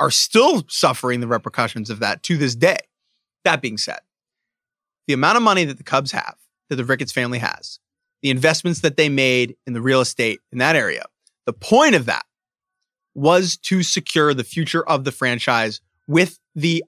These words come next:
icons that they had helped develop in-house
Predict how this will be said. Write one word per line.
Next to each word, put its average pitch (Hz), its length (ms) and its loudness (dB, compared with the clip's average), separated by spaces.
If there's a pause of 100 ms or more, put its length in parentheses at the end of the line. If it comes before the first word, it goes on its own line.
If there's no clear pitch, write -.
(100)
icons 151 840 2
that 123 180 -6
they 135 160 2
had 151 240 2
helped 196 520 0
develop 214 540 4 (500)
in-house 202 680 2